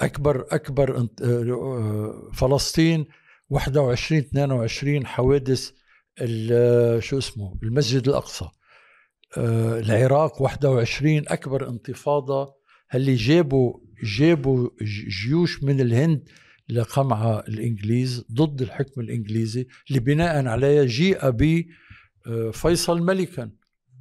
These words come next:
ثم واحد وعشرين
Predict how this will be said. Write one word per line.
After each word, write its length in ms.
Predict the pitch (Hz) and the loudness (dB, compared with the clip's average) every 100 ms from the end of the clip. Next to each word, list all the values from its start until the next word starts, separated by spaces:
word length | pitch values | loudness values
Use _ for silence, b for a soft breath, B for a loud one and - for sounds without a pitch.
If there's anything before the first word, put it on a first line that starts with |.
| 127 b b b b b _ _ b _ | -20 b b b b b _ _ b _
ثم 340 | - 262 247 | -2 0 2
واحد 320 | 196 190 170 190 | 2 2 2 2
وعشرين 720 | 170 165 180 185 185 190 | 2 0 2 2 2 -2